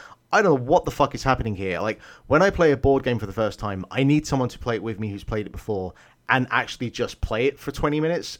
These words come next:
and then I understand what I'm doing. I can't sit there and read instructions for a board game. I, I'll never learn that way. Um, so I think with you, it's a case of just, you need to just sit there and just play it for twenty minutes, figure out, and then go from there. Um, but, like, for me, it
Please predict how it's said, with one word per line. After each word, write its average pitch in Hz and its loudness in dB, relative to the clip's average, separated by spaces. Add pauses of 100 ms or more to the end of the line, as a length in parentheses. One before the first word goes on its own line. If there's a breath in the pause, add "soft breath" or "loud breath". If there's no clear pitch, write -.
(100)
and 127 0
then 117 2
I 110 0
understand 104 -4
what 92 -6
I'm 92 -10
doing. 76 -8
I 131 -6
can't 139 0
sit - -4
there 117 -4
and 110 -8
read 107 -6
instructions 95 -10
for - -16
a 92 -12
board 87 -10
game. 65 -16
I, 95 -10
I'll 95 -6
never 98 -6
learn 90 -8
that 73 -12
way. 67 -16 (520 loud breath)
Um, 90 -2
so - -4
I 113 0
think 143 0
with 113 0
you, 107 -2
it's 98 -4
a - -12
case 104 -6
of 87 -16
just, 90 -14
you 98 -10
need 98 -10
to 87 -20
just 92 -14
sit - -8
there 87 -8
and 82 -10
just 87 -16
play 82 -8
it 76 -16
for - -18
twenty 82 -12
minutes, 80 -14 (280 soft breath)
figure 101 -4
out, 87 -4
and 92 -4
then 90 -6
go 82 -6
from 85 -8
there. 76 -8 (540 soft breath)
Um, 82 -6 (160)
but, - 0
like, 95 -8
for 135 2
me, 147 2 (380 soft breath)
it 101 -2